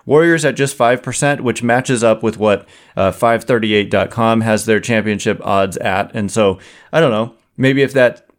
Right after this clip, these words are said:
moves a little bit one way or the other, you can compare it to some of these websites and where they have, uh, the Warriors,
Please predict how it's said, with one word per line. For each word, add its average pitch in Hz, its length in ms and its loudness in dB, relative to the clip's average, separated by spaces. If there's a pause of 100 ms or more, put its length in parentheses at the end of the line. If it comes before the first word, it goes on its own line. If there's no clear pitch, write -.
(100)
moves 147 400 2
a 143 60 2
little 139 200 6
bit 131 220 0
one 127 180 2
way 127 120 2
or 117 60 2
the 113 120 2
other, 123 180 2
you 113 140 -4
can 104 160 -6
compare 123 420 0
it 120 160 0
to 98 320 0 (180)
some - 220 -2
of 113 80 0
these 104 140 -2
websites 120 520 0
and 110 220 -6
where 117 180 2
they 113 120 4
have, 107 280 -2 (400)
uh, 98 200 2
the 107 160 0
Warriors, 113 560 2